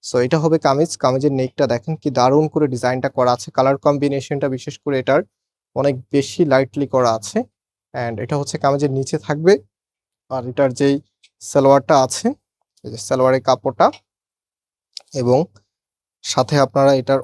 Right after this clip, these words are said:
ওড়নাটা পেয়ে যাবেন। এগুলো প্রত্যেকটি ড্রেস আনস্টিচ প্রোডাক্ট। So, নেওয়ার পরে আপনাদেরকে মেক করতে হবে।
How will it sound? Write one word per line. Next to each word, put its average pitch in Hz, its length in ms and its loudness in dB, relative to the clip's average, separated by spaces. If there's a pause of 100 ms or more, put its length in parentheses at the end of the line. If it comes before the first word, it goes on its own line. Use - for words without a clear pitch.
ওড়নাটা 139 420 2
পেয়ে 127 200 -2
যাবেন। 110 260 -8 (1200)
এগুলো 147 200 2
প্রত্যেকটি 202 560 0
ড্রেস 165 500 0
আনস্টিচ 147 600 -4
প্রোডাক্ট। 151 380 2 (640)
So, - 180 -6
নেওয়ার 143 340 4
পরে 160 320 4
আপনাদেরকে 143 500 -2
মেক 131 340 -4
করতে 139 260 -6
হবে। 139 280 0